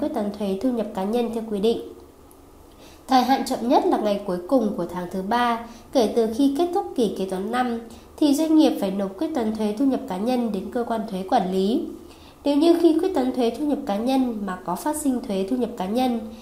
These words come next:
thì doanh nghiệp cũng phải nộp đủ tiền thuế thu nhập cá nhân phát sinh nếu có. Thời hạn nộp thuế trùng với thời hạn quyết toán thuế thu nhập cá nhân bên trên. Căn cứ pháp lý, theo Điều bốn mươi bốn và Điều năm mươi lăm Luật Quản lý thuế số ba mươi tám Q H mười bốn năm hai không mười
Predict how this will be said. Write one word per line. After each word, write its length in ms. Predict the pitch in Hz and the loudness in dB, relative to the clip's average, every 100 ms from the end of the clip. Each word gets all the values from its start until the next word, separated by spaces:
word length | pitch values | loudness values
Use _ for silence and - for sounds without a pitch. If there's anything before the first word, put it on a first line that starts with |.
| - - | -20 -2
thì 200 | 302 277 | 2 4
doanh 200 | 311 311 | 4 4
nghiệp 160 | 302 - 254 | 4 4 0
cũng 140 | 262 | -2
phải 160 | - 208 | 0 0
nộp 240 | 202 196 | 0 0
đủ 180 | 220 170 214 | 0 0 -2
tiền 180 | 202 190 | -4 -4
thuế 160 | 196 202 | -6 -2
thu 60 | 269 | 0
nhập 120 | 240 - | 0 -2
cá 80 | 185 | -6
nhân 240 | 226 233 | -4 -4
phát 180 | - 311 | -4 -4
sinh 240 | - 254 | 0 0
nếu 100 | 220 214 | 0 0
có. 340 | 202 196 214 - - - - - - - | 0 2 2 -2 -6 -16 -20 -20 -20 0
Thời 120 | 285 | 4
hạn 260 | 269 269 240 | 4 2 2
nộp 100 | 220 220 | -2 0
thuế 260 | 214 214 214 | 2 2 2
trùng 240 | - 220 | 2 2
với 120 | 196 190 | 0 -2
thời 100 | 254 | -2
hạn 200 | 202 208 - | -2 -6 -4
quyết 80 | 294 302 | -4 -4
toán 160 | 196 190 | -6 -4
thuế 160 | 202 196 | -4 -2
thu 60 | 262 | 0
nhập 140 | 220 - | -2 -4
cá 100 | 180 | -4
nhân 260 | 220 220 | -2 0
bên 140 | 208 202 | 0 -2
trên. 300 | 220 214 175 - - - - - - - - - - | 0 0 -2 -6 -16 -20 -20 -20 -20 -20 -20 -6 4
Căn 220 | 277 269 | 4 6
cứ 80 | 220 | 2
pháp 220 | 220 220 | 0 -2
lý, 520 | 277 226 214 330 - - - - | 2 4 4 2 -2 -10 -6 2
theo 160 | 320 | 4
Điều 180 | 269 233 | 6 6
bốn 180 | 202 220 | 4 0
mươi 80 | 220 | 0
bốn 240 | 208 254 | 0 2
và 80 | 339 | 2
Điều 180 | 233 208 | 2 2
năm 200 | 233 240 | 0 0
mươi 80 | |
lăm 200 | 254 240 | 0 0
Luật 180 | 233 214 - | 0 -2 -4
Quản 160 | 180 | -4
lý 140 | 185 185 | -4 -4
thuế 180 | 202 190 | -2 -2
số 180 | 190 196 | -2 -4
ba 140 | 226 247 | -4 -4
mươi 140 | 226 214 | -4 -2
tám 220 | 185 202 262 | -2 -2 -2
Q 100 | 262 | 0
H 180 | 311 | 2
mười 160 | 311 214 | 4 2
bốn 380 | 175 180 190 277 | 2 -4 -2 -2
năm 200 | 240 220 | -2 -2
hai 140 | 220 | -4
không 200 | 214 208 | -4 -4
mười 120 | 185 | -4